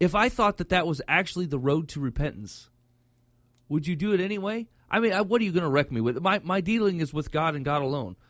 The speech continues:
right? I'm tell-, I'm publicly confessing the sin that I screwed up, and, like, whatever, you're gonna hold it against me, you're gonna think less of me.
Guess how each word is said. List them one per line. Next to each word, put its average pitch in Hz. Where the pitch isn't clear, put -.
right? 160
I'm 196
tell-, 190
I'm 208
publicly 180
confessing 143
the 113
sin 147
that 120
I 123
screwed 113
up, 113
and, 120
like, 131
whatever, 147
you're 120
gonna 123
hold 131
it 123
against 135
me, 139
you're 117
gonna 117
think 131
less 131
of -
me. 151